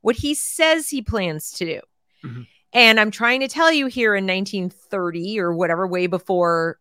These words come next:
Speaker 1: you know, it
Speaker 2: Late,
Speaker 1: happened,
Speaker 2: yeah, late twenties,
Speaker 1: this
Speaker 2: yeah.
Speaker 1: is his, this is his plan. And people saying, "You, that's hyperbolic." You've read their words. They have made it abundantly clear what they want to do.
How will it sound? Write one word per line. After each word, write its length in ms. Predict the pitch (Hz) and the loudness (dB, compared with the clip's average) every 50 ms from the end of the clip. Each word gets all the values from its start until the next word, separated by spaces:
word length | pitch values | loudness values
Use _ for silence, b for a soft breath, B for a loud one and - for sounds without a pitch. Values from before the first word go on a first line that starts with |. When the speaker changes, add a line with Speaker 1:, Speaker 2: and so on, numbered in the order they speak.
| _ _ - | _ _ -4
Speaker 1:
you 120 | 196 190 | -2 -2
know, 240 | 175 160 160 156 143 | 0 0 0 -2 -2
it 80 | 120 | -2
Speaker 2:
Late, 100 | 175 180 | -2 0
Speaker 1:
happened, 480 | 180 196 214 233 226 190 175 165 160 165 | 2 2 2 2 0 -2 -2 -2 -2 -6
Speaker 2:
yeah, 140 | 127 120 113 | -10 -14 -14
late 180 | 120 131 127 | -12 -14 -14
twenties, 280 | - - 143 196 202 202 202 | -12 -8 2 4 4 4 4
Speaker 1:
this 20 | |
Speaker 2:
yeah. 60 | 226 | 0
Speaker 1:
is 100 | 226 196 | -6 -4
his, 260 | - 240 226 196 - - _ _ _ _ _ | 0 -2 -2 -2 -4 -14 _ _ _ _ _
this 220 | - 226 233 - 247 | 4 4 4 4 0
is 160 | 233 220 - | -6 -4 -4
his 160 | 247 233 - | -4 -4 -2
plan. 540 | - - 392 381 359 277 208 190 208 240 240 _ _ _ _ _ _ _ _ _ _ - | -2 0 0 2 2 2 0 0 -2 -4 -8 _ _ _ _ _ _ _ _ _ _ -4
And 140 | 247 262 | -4 0
people 260 | - 285 277 233 262 262 | 0 0 2 2 2 0
saying, 460 | - - 269 254 247 240 240 220 - _ _ _ _ _ _ _ - | 2 2 2 2 2 2 0 -4 -10 _ _ _ _ _ _ _ -14
"You, 240 | 220 214 226 254 220 | -12 -6 -4 -4 0
that's 260 | 180 240 240 226 - | 2 2 2 2 2
hyperbolic." 680 | 226 226 220 233 214 190 269 311 320 214 151 165 - - | 2 2 2 2 2 4 6 6 6 6 4 0 -6 -8
You've 440 | - 196 190 202 254 302 349 311 277 | -8 -6 -4 -2 -2 -2 -2 -2 0
read 420 | 247 254 247 247 220 196 175 151 | 0 2 2 2 0 -4 -8 -2
their 320 | 202 196 185 190 190 190 | 0 0 2 2 0 -2
words. 540 | 185 175 202 233 226 185 113 - - - - | -4 -2 -2 0 0 0 -2 -4 -10 -14 -6
They 180 | - 196 190 196 | -4 -2 -2 0
have 240 | 185 185 170 170 180 | 0 -2 -4 -2 -4
made 220 | 196 208 226 233 | -2 -2 -2 -2
it 100 | 277 269 - | -4 -4 -2
abundantly 600 | - 226 190 208 196 190 202 202 - - 202 190 | -4 -4 -2 0 -2 0 0 -4 -6 -6 -10 -10
clear 360 | - - - 185 180 180 180 | -10 -8 -8 -6 -4 -4 -4
what 280 | 170 160 165 165 160 _ - | -4 -4 -4 -4 -4 _ -6
they 100 | - 180 | -6 -6
want 320 | 180 165 170 165 - - _ | -4 -4 -4 -6 -6 -8 _
to 140 | - 180 | -12 -10
do. 260 | 165 202 247 247 247 | -6 -4 -4 -4 -4